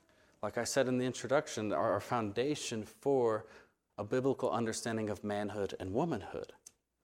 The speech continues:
And so the next time we meet, next week, Lord willing, um, we're gonna look, start looking at the rest of the biblical data.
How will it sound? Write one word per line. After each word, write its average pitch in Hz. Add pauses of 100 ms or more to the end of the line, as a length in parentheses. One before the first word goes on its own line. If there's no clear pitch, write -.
(1040)
And 113
so 135
the 117
next 139
time 131
we 131
meet, 120
next 120
week, 120 (100)
Lord 104
willing, 107 (880)
um, 98 (300)
we're 127
gonna 165
look, 123 (380)
start 139
looking 120
at 117
the 117
rest 127
of 113
the 117
biblical 107
data. 101